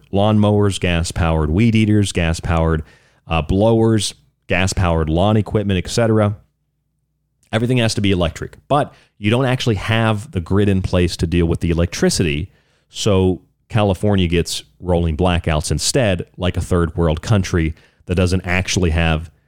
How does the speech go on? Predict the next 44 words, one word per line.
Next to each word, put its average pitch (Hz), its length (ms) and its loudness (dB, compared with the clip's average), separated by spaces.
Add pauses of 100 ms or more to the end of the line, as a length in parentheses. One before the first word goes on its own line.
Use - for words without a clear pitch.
(260)
enough 90 300 0
resources 85 840 0 (340)
in 95 120 0
the 90 100 2
right 78 200 -2
places, 104 500 2
or 85 160 2
they're 82 120 2
not 82 280 0 (380)
utilizing 90 680 2
their 82 100 2
resources 85 540 0
properly, 98 560 0 (280)
or 196 140 2
the 190 80 2
government 127 400 0
just 101 160 0
wants 101 180 0
to - 80 -4
turn 104 300 0
your 82 140 0
power 120 440 0
off 90 200 0
so 90 120 0
they 85 120 0
can 85 160 -2
control 165 440 0
you, 104 220 2
like 92 240 0
the 92 80 0
mayor 87 320 2
of 82 80 0
Los 85 260 0
Angeles 98 400 0
said, 87 260 -2 (100)
"If 156 260 0
you 127 160 2
have 107 400 -6
parties 127 600 0
or 107 160 0
friends 202 420 2
over 101 280 2
or 95 200 0
family, 127 640 0